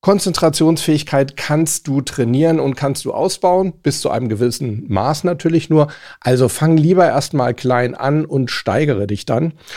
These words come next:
Und dann kannst du auch einfach mal schauen, welche Tageszeiten sind denn für dich besonders gut? Wann bist du besonders produktiv? Da gibt's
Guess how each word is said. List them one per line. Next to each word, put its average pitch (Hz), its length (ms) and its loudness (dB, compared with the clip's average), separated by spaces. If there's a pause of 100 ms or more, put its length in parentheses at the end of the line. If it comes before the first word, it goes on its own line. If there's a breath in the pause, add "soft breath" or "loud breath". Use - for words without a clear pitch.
(200 loud breath)
Und 120 100 2
dann 180 140 4
kannst 196 260 0
du 180 60 4
auch 175 100 0
einfach 180 240 0
mal 175 160 4
schauen, 175 460 4
welche 151 400 2
Tageszeiten 135 840 0
sind 139 380 0
denn 131 160 2
für - 180 -2
dich 151 480 -2
besonders 123 760 0 (100)
gut? 131 340 2
Wann 185 240 0
bist - 280 0
du 175 140 2
besonders 143 760 2
produktiv? 139 720 -2
Da 147 100 -8
gibt's - 360 -4